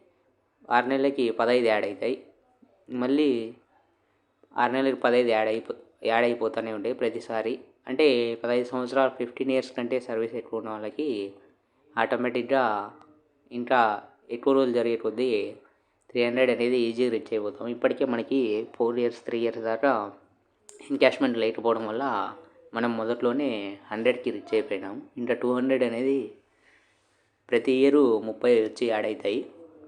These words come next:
పదహైదు మాత్రమే ఎన్కాష్‌మెంట్ చేసుకోవాల్సి ఉంటుంది. కాబట్టి మనం ఇప్పుడు ఫస్ట్ టైమ్ థర్టీ చేసుకోవడం మంచిది. అంటే ప-, ఫిఫ్టీన్ ఇయర్స్ కంటే, ఇంకా పదహైదు సంవత్సరాల కంటే ఎక్కువ సర్వీస్ ఉన్న వాళ్ళు ఖచ్చితంగా ముప్పై రోజులు అయితే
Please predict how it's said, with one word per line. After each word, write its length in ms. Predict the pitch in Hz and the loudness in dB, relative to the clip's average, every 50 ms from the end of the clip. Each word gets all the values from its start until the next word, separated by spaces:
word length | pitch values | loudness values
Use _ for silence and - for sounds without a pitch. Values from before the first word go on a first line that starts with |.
| - - - - - - | -20 -20 -20 -20 -2 2
పదహైదు 300 | 120 117 123 131 127 123 | 4 6 6 6 6 4
మాత్రమే 400 | 127 127 120 123 127 127 131 123 | 2 0 0 0 -2 -2 -2 -4
ఎన్కాష్‌మెంట్ 680 | 117 107 107 113 110 110 - 110 107 110 113 113 110 - - - | -4 -4 -2 -4 -4 -2 -4 -6 -6 -6 -10 -10 -12 -14 -6 -2
చేసుకోవాల్సి 500 | - 107 104 - - 107 104 101 - - | -2 -2 -2 0 0 0 0 -2 -4 -10
ఉంటుంది. 240 | 98 95 95 95 98 | -10 -10 -8 -10 -8
కాబట్టి 420 | - - 98 98 95 - 139 143 127 104 98 101 110 - - _ _ _ _ _ _ _ _ _ _ _ _ _ _ _ | -6 -6 -6 -6 -2 -2 -2 -2 -2 -4 -8 -10 -12 -16 -20 _ _ _ _ _ _ _ _ _ _ _ _ _ _ _
మనం 200 | 117 117 120 123 120 113 104 104 107 - - _ _ _ _ _ _ _ _ _ - | -6 -4 -4 -2 -4 -4 -6 -8 -12 -18 -20 _ _ _ _ _ _ _ _ _ -12
ఇప్పుడు 260 | 117 117 - 131 139 135 117 110 | -10 -8 0 2 2 4 2 2
ఫస్ట్ 280 | - - 110 - - | -2 -4 -6 -2 0
టైమ్ 180 | 143 139 131 120 | 0 0 0 0
థర్టీ 280 | 101 117 110 - - 123 | -2 -4 -2 -2 -2 -2
చేసుకోవడం 440 | 123 120 110 - - - 113 110 104 | 0 0 -2 -2 -2 -4 -4 -4 -4
మంచిది. 280 | 101 98 92 95 104 123 - - | -6 -8 -8 -6 -6 -6 -6 -8
అంటే 180 | 120 117 127 123 | -2 0 0 2
ప-, 280 | - 113 107 104 101 - - - - | 2 2 0 0 -2 -6 -14 -20 -14
ఫిఫ్టీన్ 480 | - - 117 - - - 127 123 123 131 | -12 -10 -10 -6 -2 0 0 0 0 0
ఇయర్స్ 280 | 127 127 123 123 - - | -2 -2 -2 -4 -8 -6
కంటే, 360 | - 120 113 117 113 - 131 135 120 107 101 104 - - - - | -4 -2 -2 -2 0 0 2 2 2 0 -2 -4 -8 -16 -14 -12
ఇంకా 180 | 120 120 - 135 | -4 0 0 2
పదహైదు 360 | 127 - 117 110 117 120 113 | 2 2 2 2 2 2 0
సంవత్సరాల 540 | 117 - 123 117 117 110 - 113 117 113 113 110 | -2 -6 -6 -6 -6 -8 -4 -2 -2 -2 -2 -2
కంటే 280 | 110 110 107 98 113 113 | -4 -8 -6 -6 -6 -6
ఎక్కువ 240 | 107 - - - 107 | -6 -8 -6 -6 -6
సర్వీస్ 360 | - 107 104 104 107 104 107 - | -4 -4 -2 -2 -4 -4 -6 -10
ఉన్న 140 | 107 104 104 | -10 -10 -8
వాళ్ళు 300 | 101 101 107 120 131 127 110 98 101 101 - | -6 -6 -4 -2 -2 -2 -2 -4 -6 -10 -10
ఖచ్చితంగా 560 | - 104 107 - - - - 123 123 123 127 120 110 107 101 | -10 -10 -10 -10 -10 -10 -8 -6 -4 -2 -2 -2 -2 -4 -4
ముప్పై 320 | 104 107 101 - - 117 113 | -6 -8 -10 -4 -2 0 0
రోజులు 260 | 117 117 117 113 117 | 2 0 0 -2 -2
అయితే 240 | 110 107 - 123 | -2 -2 -2 -2